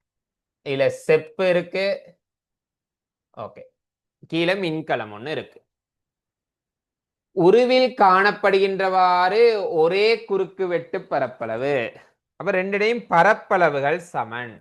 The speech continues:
ஓகே, நான் இங்க தடைக்குரிய சமன்பாட்டை இங்கிட்டு எழுதி கொள்றேன். ஆர் சமன் ரோ எல் இன் கீழ் ஏ. அப்ப ரெண்டுக்குமே பரப்பளவு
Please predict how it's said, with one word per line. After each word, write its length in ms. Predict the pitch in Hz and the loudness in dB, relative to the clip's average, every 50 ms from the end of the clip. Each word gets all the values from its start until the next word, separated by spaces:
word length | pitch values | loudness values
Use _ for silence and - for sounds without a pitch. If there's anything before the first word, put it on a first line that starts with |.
| _ _ _ _ _ _ _ _ _ _ _ _ _ _ _ _ _ _ _ | _ _ _ _ _ _ _ _ _ _ _ _ _ _ _ _ _ _ _
ஓகே, 120 | - - | -20 -14
நான் 140 | 131 131 135 | -12 -10 -8
இங்க 80 | 139 135 | -8 -8
தடைக்குரிய 580 | 127 - 143 147 160 165 165 165 175 170 165 156 160 | -2 0 2 4 4 2 4 4 4 4 4 4 4
சமன்பாட்டை 440 | 165 160 156 160 147 160 160 160 160 | 2 2 2 2 2 2 2 2 2
இங்கிட்டு 200 | 156 156 151 156 | 0 0 0 0
எழுதி 140 | 156 160 160 | 0 0 -2
கொள்றேன். 560 | 151 160 160 151 165 180 185 190 196 - - - | -2 -2 -2 0 0 -2 0 -2 -4 -6 -8 -8
ஆர் 400 | - 139 131 139 143 147 151 147 | -6 -2 0 0 0 0 -2 -4
சமன் 560 | - - 156 151 160 170 180 185 190 180 143 | -6 -8 -6 -4 -4 -4 -4 -6 -8 -12 -14
ரோ 480 | 135 127 139 147 156 165 175 180 - - | -8 -4 -2 0 2 2 4 2 2 0
எல் 300 | 180 156 139 139 139 143 | -2 -4 -4 -4 -4 -8
இன் 300 | 139 143 139 139 135 123 | -8 -10 -10 -10 -14 -12
கீழ் 280 | - 160 170 185 190 180 - _ | -6 -4 -4 -4 -4 -6 -10 _
ஏ. 140 | - 135 117 110 - - - _ _ _ _ _ _ _ _ _ _ _ _ _ _ 143 | -2 -2 -2 -2 -4 -8 -14 _ _ _ _ _ _ _ _ _ _ _ _ _ _ -4
அப்ப 200 | 147 151 170 165 | 0 2 4 4
ரெண்டுக்குமே 720 | 156 160 165 180 196 208 202 - 196 190 196 214 233 - - | 4 4 2 2 0 -2 -2 -2 -2 -2 0 0 -2 -2 -2
பரப்பளவு 760 | - 170 160 165 185 190 180 - - 180 175 175 180 202 220 | 0 2 4 4 2 2 0 -2 -2 0 2 2 2 0 0